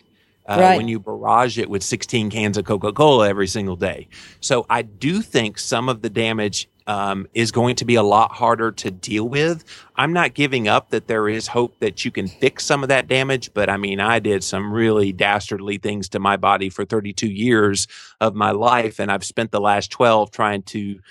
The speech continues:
Speaker 1: basically reverse a lot of those things. And I'm doing all sorts of things we're gonna talk about at the end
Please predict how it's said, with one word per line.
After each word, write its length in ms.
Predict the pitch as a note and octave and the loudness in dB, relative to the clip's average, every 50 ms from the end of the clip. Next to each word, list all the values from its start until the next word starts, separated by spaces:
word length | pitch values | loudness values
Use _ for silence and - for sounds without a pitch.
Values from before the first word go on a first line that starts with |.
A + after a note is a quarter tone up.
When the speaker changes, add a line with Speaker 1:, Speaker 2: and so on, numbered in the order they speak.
| - - _ _ _ _ - | -20 -20 _ _ _ _ -2
Speaker 1:
basically 500 | A#2 C3 C3 - C3+ - - B2 A2 A2 | -2 -2 0 -2 -4 -4 -2 0 0 2
reverse 500 | G#2 G#2 G2+ F#2 F#2+ A2+ B2 C#3 - - | 2 0 0 2 4 4 4 4 2 2
a 40 | |
lot 180 | A#2 G#2+ G2+ G#2 | 4 4 4 4
of 80 | G2+ F#2 | 2 2
those 220 | G2+ G2+ G2+ G2 | 0 0 0 -2
things. 280 | - G#2 G#2 G#2+ G#2 G#2+ | -4 -4 -4 -4 -2 -2
And 60 | A2+ | -2
I'm 100 | A#2+ C3 | 0 0
doing 200 | C#3 C3+ B2 A2+ | 0 0 2 2
all 160 | A2 A2 G#2+ | 0 0 -2
sorts 420 | - - - F3+ F#3+ G3 F#3+ - | -4 -2 2 2 2 2 2 0
of 100 | C3+ A#2 | -2 0
things 320 | - B2 A2+ G#2+ A2 G#2+ G2 | 0 0 0 0 0 -2 -2
we're 60 | A2+ | -2
gonna 120 | A2 A2+ G#2+ | -2 -2 -2
talk 220 | - - A2 - | 0 0 0 0
about 200 | - G#2 G#2 G#2+ | 2 2 2 2
at 100 | G#2 G2+ | 0 -2
the 200 | - G2+ G#2 A2+ | -4 -4 -2 0
end 260 | B2+ B2+ A#2+ A#2+ G#2+ | 0 0 0 -2 -6